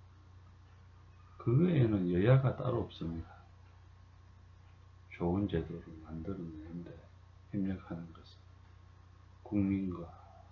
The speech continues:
모든 정치인들이 다 요구하는 거죠. 그것을 해냈을 때 국민들이 또 박수를 칩니다. 좋은 현상이고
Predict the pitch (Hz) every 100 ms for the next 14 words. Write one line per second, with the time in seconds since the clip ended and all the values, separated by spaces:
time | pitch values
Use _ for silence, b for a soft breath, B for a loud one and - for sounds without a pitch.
0 | - - - 85 90 90 87 82 101 90
1 | - 98 85 78 - - - - - -
2 | - - - - - - - 80 78 -
3 | 87 87 87 85 - - - - - -
4 | - - - - - - - - - -
5 | - - - - - - - 113 147 135
6 | 117 113 127 131 - 85 - 78 - -
7 | - 98 95 95 80 71 - 80 - 85
8 | - 92 87 - - - - - - -
9 | - - - - - - - - - -
10 | - - - - - - - - - -
11 | - 80 90 87 82 76 78 80 80